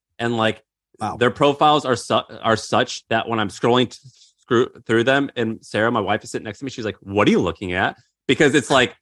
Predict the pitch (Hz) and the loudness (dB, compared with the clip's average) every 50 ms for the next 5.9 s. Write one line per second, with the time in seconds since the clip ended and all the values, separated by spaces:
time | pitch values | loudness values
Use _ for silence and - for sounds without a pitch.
0 | _ - - - - - - - - _ _ _ - 139 123 - - 175 143 131 | _ -8 -6 -6 -6 -10 -10 -14 -20 _ _ _ 0 0 2 4 4 4 4 4
1 | 135 135 143 139 - - - 131 127 - - 135 - 139 135 127 127 123 120 123 | 4 4 2 2 0 0 -4 -6 -6 -6 -4 0 2 2 4 4 4 2 4 4
2 | 120 120 120 117 117 107 143 139 120 107 98 - - - - - - - 135 123 | 2 2 0 0 -2 -2 -2 -2 0 0 -2 -2 -2 -4 -4 -4 -2 0 0 2
3 | 123 127 123 117 113 113 117 120 113 107 101 - - 107 98 113 113 104 110 107 | 2 2 2 2 4 4 2 2 0 -2 -4 -6 -8 -8 -6 -6 -4 -2 -2 -2
4 | 95 - 120 113 104 - - - - 143 127 120 113 117 110 107 - - 160 208 | -2 2 2 2 2 2 0 -2 0 2 2 2 2 2 2 0 2 0 0 2
5 | 214 185 156 131 127 143 - 127 107 98 - - 147 165 170 170 165 - | 2 2 2 2 2 0 -2 -2 0 0 0 0 2 0 0 0 0 -4